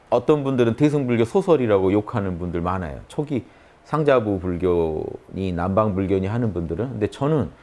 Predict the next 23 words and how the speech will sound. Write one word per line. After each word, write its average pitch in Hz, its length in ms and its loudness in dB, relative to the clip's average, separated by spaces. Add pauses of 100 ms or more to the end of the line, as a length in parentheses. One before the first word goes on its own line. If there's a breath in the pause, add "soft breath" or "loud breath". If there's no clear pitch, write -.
(220 loud breath)
그런 156 260 2
말에 139 240 4
흔들리지 156 500 0
않는 95 280 -2
게, 69 220 -6 (840 soft breath)
제가 185 340 4
해가지고 151 640 2
다 117 340 2
입증이 113 460 -2
가능했는데, 98 960 -2
그럼 120 200 -4
이 120 120 -4
대승불교, 113 800 0 (340 loud breath)
이 120 200 -2
경전 120 380 2
쓰신 147 400 -4
분들은 82 380 -4 (800 soft breath)
아공, 123 300 2
법공, 113 320 0
구공 107 380 0
경전을 104 580 -2
화엄경에 120 480 0
담고 95 640 -2